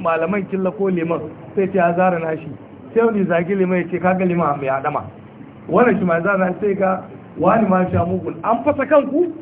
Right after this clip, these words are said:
a kan dubu ɗari biyu. Amma zai sake tafi China za a ɗauko matsafi, za a je sha hotel da kwana ɗaya wurin dubu ɗari biyar ne. Zai je India ya ɗauko matsafi, zai je Niger ko Sudan ya ɗauko matsafi.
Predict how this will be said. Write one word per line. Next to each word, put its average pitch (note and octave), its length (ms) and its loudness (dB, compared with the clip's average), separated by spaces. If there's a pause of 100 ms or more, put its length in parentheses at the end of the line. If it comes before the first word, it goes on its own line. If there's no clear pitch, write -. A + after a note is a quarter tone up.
(200)
a - 60 -10
kan A3 160 -2
dubu A3 180 -4
ɗari D#3+ 220 -6
biyu. C#3+ 140 -8 (460)
Amma A3+ 400 4
zai C#4+ 220 4
sake A3+ 400 2
tafi F#3+ 360 -6 (440)
China B3 440 4
za G#3+ 80 0
a G#3 100 0
ɗauko F#3 260 -4
matsafi, D#3 520 -4 (680)
za G#3+ 80 4
a A#3+ 140 8
je F#3+ 140 -2
sha F#3 100 0
hotel E3+ 380 -4
da E3+ 100 -2
kwana F#3+ 400 2
ɗaya F#3+ 240 0 (240)
wurin G#3 240 0
dubu G#3 200 -2
ɗari F#3+ 220 0
biyar E3 200 -2
ne. C3+ 100 -4 (1080)
Zai C4 200 2
je A#3 100 6 (180)
India A#3+ 260 2
ya F3+ 60 4
ɗauko G3 280 0
matsafi, F#3+ 400 -6 (800)
zai A#3+ 200 2
je A#3 220 4 (140)
Niger G#3+ 360 2
ko G#3+ 220 2
Sudan F3+ 200 -2
ya E3+ 60 -4
ɗauko E3 220 -6
matsafi. D#3 360 -10